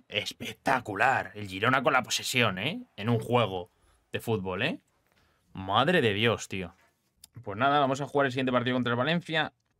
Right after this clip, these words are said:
Pero desde luego que se nos puede complicar. Pues chicos, al Valencia sí que sí que ganarle, básicamente porque, eh, tiene diez puntos, nosotros tenemos trece.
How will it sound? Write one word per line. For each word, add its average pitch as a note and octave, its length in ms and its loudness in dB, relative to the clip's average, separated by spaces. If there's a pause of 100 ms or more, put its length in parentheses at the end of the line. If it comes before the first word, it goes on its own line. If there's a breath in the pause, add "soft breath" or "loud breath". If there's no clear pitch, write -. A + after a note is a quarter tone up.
(140)
Pero G#2 160 -2
desde G2 220 -2
luego A#2+ 300 0
que B2 420 4
se G#2+ 140 -8
nos G2+ 100 -8
puede B2+ 160 0
complicar. A2 540 -2
Pues - 200 -8
chicos, C#3+ 460 -4
al A#2 120 -2
Valencia C3+ 460 0
sí C3+ 180 -4
que C3 100 -2
sí B2+ 120 -6
que B2+ 120 0
ganarle, C#3 440 2
básicamente A#2+ 600 0
porque, B2+ 720 -2
eh, G#2+ 360 -4 (200)
tiene B2 340 -2
diez A2+ 240 -6
puntos, C#3 360 -4
nosotros A#2+ 200 -6
tenemos G#2+ 260 -8
trece. C#3 440 -4